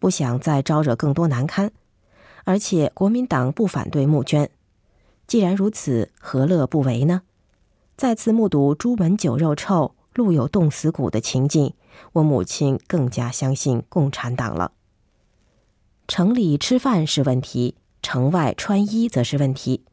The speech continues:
因为国民党当局严禁向农村出售纺织品。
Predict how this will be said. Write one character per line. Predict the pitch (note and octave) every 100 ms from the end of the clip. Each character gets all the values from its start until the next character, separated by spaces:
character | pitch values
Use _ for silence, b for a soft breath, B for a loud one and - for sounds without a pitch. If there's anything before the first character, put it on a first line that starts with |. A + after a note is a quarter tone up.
| _ B B B
因 | F3
为 | D3+
国 | D#3 D3
民 | D#3 F3+
党 | B2
当 | A#2 D#3+ E3
局 | C#3+ C3+ - _ -
严 | C#3 F#3
禁 | G#3 G#3+ C#3+
向 | - C#3+
农 | B2+ D#3+
村 | - G3+
出 | - B3
售 | G#3
纺 | D#3+ A#2 D3
织 | G3
品。 | G3 C3